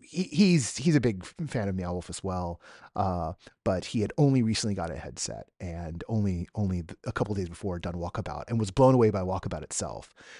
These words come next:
And just getting to watch him go through and some of the trippy moments inside the thing, it was, it was wonderful. And there's some other friends I'm looking forward to doing that, uh, with soon. And, and I'm really grateful the way Walkabout handles it in that,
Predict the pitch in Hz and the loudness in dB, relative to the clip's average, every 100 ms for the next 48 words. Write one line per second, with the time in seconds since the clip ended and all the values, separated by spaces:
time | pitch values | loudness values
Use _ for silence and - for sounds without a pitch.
0 | - 135 151 - 180 151 117 101 110 98 | 0 4 6 10 10 10 8 6 0 0
1 | 90 - 98 92 90 85 92 90 90 - | -2 -2 -2 0 -2 -4 -6 -6 -2 -2
2 | 101 90 - 92 87 85 82 85 82 90 | 0 -2 -4 -4 -4 -4 -4 -6 -6 -6
3 | 85 80 73 85 80 82 67 65 90 64 | -6 -8 -10 -10 -10 -10 -10 -10 -10 -10
4 | 65 - - 90 80 69 82 78 67 76 | -10 -10 -8 -10 -8 -10 -12 -12 -12 -12
5 | - - 196 165 78 - - - - - | -14 -12 -8 -8 -8 -8 -12 -18 -20 4
6 | 127 123 127 113 - 101 101 95 101 92 | 4 6 8 8 6 0 0 -2 -4 -4
7 | 92 87 82 82 82 - - - - 87 | -6 -6 -6 -8 -8 -10 -16 -14 -10 -8
8 | 82 82 78 - - - 80 80 76 80 | -8 -8 -10 -12 -8 -6 -4 -4 -6 -10
9 | _ - - - 113 113 110 107 - - | _ -20 -20 -4 0 4 4 2 -2 -2
10 | 185 226 330 320 294 - 285 254 262 240 | 2 4 4 4 2 0 0 2 0 0
11 | 175 214 254 226 - 247 233 120 85 - | 0 2 2 0 -2 0 2 0 -6 -4
12 | 123 120 123 117 - | -2 0 0 0 -4